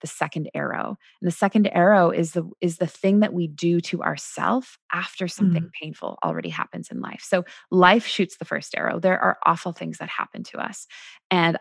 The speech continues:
Speaker 1: I don't think that that, that happens because we've done anything wrong or we need to be punished
Speaker 2: That's just
Speaker 1: or
Speaker 2: life.
Speaker 1: lesson. Life is just painful sometimes.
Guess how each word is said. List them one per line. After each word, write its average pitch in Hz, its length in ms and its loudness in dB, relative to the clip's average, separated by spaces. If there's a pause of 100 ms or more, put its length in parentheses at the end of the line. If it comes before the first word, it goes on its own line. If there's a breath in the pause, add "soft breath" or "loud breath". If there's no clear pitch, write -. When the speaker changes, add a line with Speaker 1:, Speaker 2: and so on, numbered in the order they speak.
(100)
Speaker 1:
I 226 100 4
don't 214 200 0
think 170 140 -6
that 156 100 -6
that, - 180 0 (480)
that 156 140 -2
happens 156 280 -6
because 156 440 -6
we've 151 180 -12
done 143 220 0
anything 147 340 -8
wrong 165 480 6
or 160 60 -2
we 147 100 -6
need - 140 -8
to - 40 -20
be - 100 -10
punished 180 400 0
Speaker 2:
That's - 80 -6
just - 180 0
Speaker 1:
or 196 40 2
Speaker 2:
life. 147 300 0
Speaker 1:
lesson. 180 460 0 (280 loud breath)
Life 160 380 6
is 175 160 -4
just - 380 -6 (180)
painful 151 400 -8
sometimes. - 560 -12